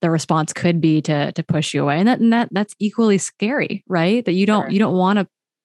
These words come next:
Speaker 1: put yourself or that other person in that position.
Speaker 2: Which is why I kind of go back to, like, "This is because I care about you." And I, I kinda, no-, I, here we go again. I normalize it. Like, everyone struggles and there are people out there who are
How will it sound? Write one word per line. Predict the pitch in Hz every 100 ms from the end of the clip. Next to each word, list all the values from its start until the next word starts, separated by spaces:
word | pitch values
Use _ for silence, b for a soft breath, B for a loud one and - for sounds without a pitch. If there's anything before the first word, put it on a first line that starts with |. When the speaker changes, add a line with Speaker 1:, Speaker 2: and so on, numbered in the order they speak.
| _ _ -
Speaker 1:
put | 202
yourself | 175 180 160 175
or |
that | 165 143 -
other | 151
person | - 151 - 160
in |
that | 147 -
position. | 147 160 196 - - - _ _ b b b b b
Speaker 2:
Which | 220 262 285
is | 269
why | 208 180 170
I | 196
kind | - 277
of | 294
go | 185 175
back | 160 160
to, | -
like, | 170 151 _ _ 175
"This | 180 190
is | 190
because | 185 170
I | 151
care | - 151 143
about | 160 175 -
you." | 285 330 330 - _ _ _ -
And | 226
I, | 226 -
I | 170
kinda, | 202 294 302
no-, | 190 165 -
I, | 185 190 170 147 _
here | - 165
we | 170
go | 185
again. | 180 147 156 180
I |
normalize | 190 180 190 160 151 151
it. | 143 -
Like, | 160 160 - B B
everyone | 185 208 220 202
struggles | - 180 170 240 277 269
and | 185 180
there | 175
are |
people | 170 180 180 165
out | 160 156 -
there | 214 214
who | 185 175
are | 165 165